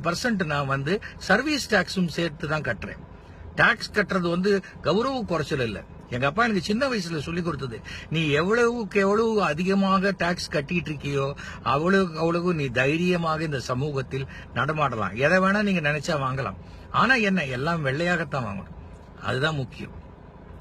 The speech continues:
அதை நல்லா தெரிஞ்சுக்கங்க. ஏழைகளாக இருக்கட்டும், நடுத்தர வர்க்கமாகட்டும், பயப்படாதீங்க. ஒரு ரெண்டே நாள் தான் பிரச்சனை. நீங்க நிஜமாவே ஆயிரம் ரூபாய் நோட்டு வச்சிருக்கீங்க, பேங்க்ல சில்லறை இல்லைன்னா என்ன பண்ணுவீங்க? பஸ்ல சில்லறை இல்லைன்னா என்ன பண்ணுவீங்க? அது மாதிரி நினைச்சுக்காங்க.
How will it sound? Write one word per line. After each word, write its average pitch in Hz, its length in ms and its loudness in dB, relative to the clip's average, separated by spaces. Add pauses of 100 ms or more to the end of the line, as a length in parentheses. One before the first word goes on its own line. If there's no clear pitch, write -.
(100)
அதை 113 180 -4
நல்லா 113 200 2
தெரிஞ்சுக்கங்க. 127 600 -4 (400)
ஏழைகளாக 147 560 2
இருக்கட்டும், 123 480 -4
நடுத்தர 147 440 2
வர்க்கமாகட்டும், 131 640 -2
பயப்படாதீங்க. 139 440 0
ஒரு 156 280 2
ரெண்டே 247 260 2
நாள் 208 200 2
தான் 180 160 0
பிரச்சனை. 151 400 -4 (580)
நீங்க 165 320 4
நிஜமாவே 262 360 4
ஆயிரம் 226 280 4
ரூபாய் 226 140 4
நோட்டு 208 220 4
வச்சிருக்கீங்க, 156 480 0
பேங்க்ல 240 320 4
சில்லறை 240 420 2
இல்லைன்னா 214 60 2
என்ன 220 220 2
பண்ணுவீங்க? 147 560 -6 (520)
பஸ்ல 220 320 2
சில்லறை 226 440 4
இல்லைன்னா 247 180 4
என்ன 240 180 0
பண்ணுவீங்க? 185 480 0 (680)
அது 165 220 0
மாதிரி 254 300 4
நினைச்சுக்காங்க. 143 440 0